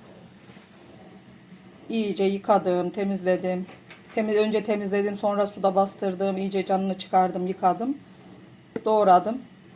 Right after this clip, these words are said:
Şimdi içine iki tane yumurta kıracağım.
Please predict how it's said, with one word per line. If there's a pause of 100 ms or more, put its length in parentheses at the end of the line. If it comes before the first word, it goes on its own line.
(400)
Şimdi
içine (960)
iki
tane
yumurta
kıracağım.